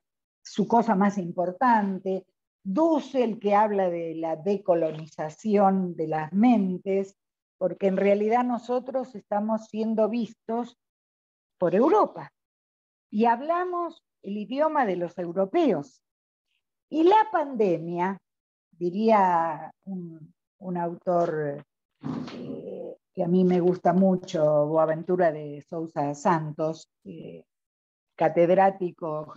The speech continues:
ya jubilado de Coimbra, eh, portugués, él planteaba que el sentido, la etimología de la pandemia es reunión del pueblo. Y fíjense qué curioso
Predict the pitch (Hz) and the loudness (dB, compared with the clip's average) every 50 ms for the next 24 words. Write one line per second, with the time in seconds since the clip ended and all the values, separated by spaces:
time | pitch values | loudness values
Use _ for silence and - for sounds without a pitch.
0 | - - - 165 160 - - - 160 156 160 170 175 170 175 170 160 160 160 160 | -20 -8 -4 -4 -4 -4 -4 -8 -6 -4 -2 2 4 4 4 4 2 -2 -4 -6
1 | 156 - 196 185 196 208 202 185 175 175 175 175 180 190 190 - _ _ _ _ | -4 0 0 2 2 2 0 -2 -4 -4 -2 -2 -2 -2 -2 -6 _ _ _ _
2 | _ _ _ _ _ _ _ _ _ 175 165 160 156 156 - 196 185 185 190 240 | _ _ _ _ _ _ _ _ _ -10 -10 -8 -10 -2 -2 -2 -2 0 -2 -4
3 | 254 269 254 202 202 214 - - _ _ _ _ _ _ _ _ 294 330 330 269 | 0 2 2 2 2 0 -4 -12 _ _ _ _ _ _ _ _ -2 -2 -2 -2
4 | - 320 330 320 311 311 233 320 320 294 247 214 202 190 185 185 - - 202 208 | -2 -2 -2 -2 -2 -4 -8 -2 0 0 2 2 0 0 -2 -4 -6 -8 -8 -8
5 | 208 - - - 240 233 254 247 - - 359 330 285 226 214 196 196 196 190 190 | -8 -8 -6 -4 -2 -2 -2 -2 -2 -2 0 0 2 2 2 2 2 0 -2 -4
6 | - 208 208 214 208 214 226 220 - - 330 359 339 302 247 202 226 269 294 294 | -4 -4 -2 -2 -2 -2 -2 -4 -4 -2 0 2 2 2 2 2 2 2 0 0
7 | 262 247 208 190 185 180 170 160 156 156 156 160 165 165 170 180 185 - _ _ | -2 -4 -4 -4 -4 -4 -6 -6 -6 -8 -10 -10 -8 -6 -6 -6 -6 -8 _ _
8 | _ - 294 285 - 285 269 254 247 240 254 262 269 262 254 240 208 190 180 - | _ -2 -2 0 0 0 0 2 4 4 4 4 2 2 2 2 2 0 -2 -4
9 | 151 143 131 131 135 131 135 131 131 143 147 147 _ _ _ _ _ _ _ _ | -8 -6 -6 -6 -6 -6 -8 -8 -10 -10 -12 -16 _ _ _ _ _ _ _ _
10 | _ _ _ _ _ - - - _ _ _ _ _ - 269 254 - 359 370 - | _ _ _ _ _ -20 -20 -20 _ _ _ _ _ -10 -10 -2 0 0 2 2
11 | 370 349 320 240 - - 277 220 - 339 359 349 359 - 302 285 262 294 254 220 | 2 2 2 0 -2 -4 -4 0 2 0 0 0 0 -2 0 0 2 2 2 4
12 | 202 190 175 180 - - - - 208 214 220 220 220 | 2 2 0 -2 -10 -18 -12 -6 -4 -4 -4 -4 -8